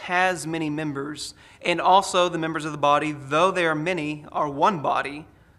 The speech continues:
so also is Christ. For by one Spirit you are all baptized into one body, whether Jews or Greeks,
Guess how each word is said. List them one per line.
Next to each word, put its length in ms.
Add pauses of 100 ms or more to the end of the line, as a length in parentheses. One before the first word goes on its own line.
(100)
so 360
also 440
is 120
Christ. 760 (580)
For 160
by 140
one 400
Spirit 500
you 160
are 80
all 180
baptized 840
into 400
one 420
body, 540 (240)
whether 380
Jews 360
or 60
Greeks, 760